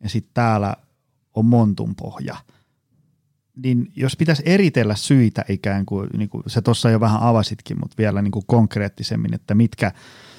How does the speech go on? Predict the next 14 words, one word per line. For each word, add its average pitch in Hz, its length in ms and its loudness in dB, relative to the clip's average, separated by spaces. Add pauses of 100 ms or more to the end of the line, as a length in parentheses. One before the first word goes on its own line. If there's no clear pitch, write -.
(260)
mitkä 123 360 2
johti 123 360 2
siihen, 107 460 -6
siihen. 101 440 -10
Kun, 113 240 2
<laughs> 139 100 -4
tossa 139 200 2
kun 131 100 2
sä - 80 2
kerroit 135 420 2
ittees, 123 400 -2
niin 113 220 0
mä, 113 180 0
mä, 113 240 -4